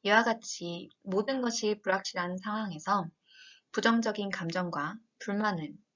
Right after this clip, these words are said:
지극히 정상적인 반응이라는 것을 기억해야 합니다. 불안, 두려움, 슬픔, 분노와 같은 부정적인 감정들은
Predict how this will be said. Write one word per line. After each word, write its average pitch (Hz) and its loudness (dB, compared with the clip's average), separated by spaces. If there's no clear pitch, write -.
지극히 202 -6
정상적인 190 -2
반응이라는 185 -2
것을 180 -4
기억해야 165 -2
합니다. 175 -2
불안, 202 6
두려움, 202 -2
슬픔, 277 -6
분노와 208 2
같은 175 -6
부정적인 208 2
감정들은 175 -6